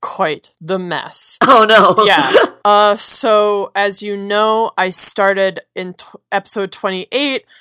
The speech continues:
Speaker 1: I started a new segment called Schools Are the Community,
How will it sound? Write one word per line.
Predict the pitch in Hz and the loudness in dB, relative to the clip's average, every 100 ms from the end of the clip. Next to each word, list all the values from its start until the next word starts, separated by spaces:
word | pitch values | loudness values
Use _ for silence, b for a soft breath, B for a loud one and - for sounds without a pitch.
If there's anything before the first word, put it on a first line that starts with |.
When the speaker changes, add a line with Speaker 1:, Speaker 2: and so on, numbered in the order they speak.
| b | b
Speaker 1:
I | 196 | -2
started | 196 - 202 190 185 | 0 0 -2 -2 -6
a | 180 | -8
new | 175 175 175 175 | -8 -6 -4 -2
segment | - 180 160 165 165 160 _ | -2 -2 -4 -8 -8 -10 _
called | - 170 - | -8 -2 0
Schools | - - 180 180 190 | 0 0 -6 -6 -6
Are | 170 | -6
the | 165 | -8
Community, | - 175 160 190 233 320 | -10 -14 -12 -12 -10 -10